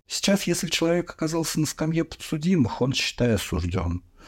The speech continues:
Дали условный срок, считай, оправдали. Нет в этом больше ни драмы, ни глубины, ни интриги. Канцелярщина одна.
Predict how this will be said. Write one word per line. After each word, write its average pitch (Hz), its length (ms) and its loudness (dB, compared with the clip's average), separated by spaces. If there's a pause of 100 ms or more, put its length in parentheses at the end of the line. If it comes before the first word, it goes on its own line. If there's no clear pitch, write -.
(140)
Дали 151 220 2
условный 147 460 2
срок, 156 300 0
считай, - 360 2
оправдали. 87 640 -2 (480)
Нет 196 220 2
в - 40 2
этом 101 240 4
больше 95 380 2
ни 101 80 4
драмы, 170 460 4
ни 123 100 6
глубины, 104 500 4
ни 104 200 6
интриги. 98 460 2
Канцелярщина 147 960 2
одна. 82 260 -4